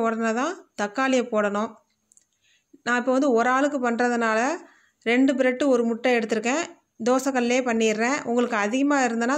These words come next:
தோசைக்கல்ல காணாது. இப்போ தக்காளியை போட்டு நல்லா வதக்கிருங்க. பெரிய பாத்திரம் இருந்தனா அதுல போட்டு நல்லா வதக்கிருங்க. ஒரு நாலு பேர் சாப்பிட்றாப்புல இருந்தனா இந்த, இந்த ஒரு தோசைக்கல் பத்தாது.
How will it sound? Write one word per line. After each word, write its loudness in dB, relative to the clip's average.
தோசைக்கல்ல -2
காணாது. 0
இப்போ 0
தக்காளியை 2
போட்டு -2
நல்லா 0
வதக்கிருங்க. -2
பெரிய 2
பாத்திரம் 0
இருந்தனா -2
அதுல 4
போட்டு 2
நல்லா 2
வதக்கிருங்க. 0
ஒரு 0
நாலு 2
பேர் 2
சாப்பிட்றாப்புல -2
இருந்தனா -2
இந்த, 2
இந்த 0
ஒரு 2
தோசைக்கல் -2
பத்தாது. 0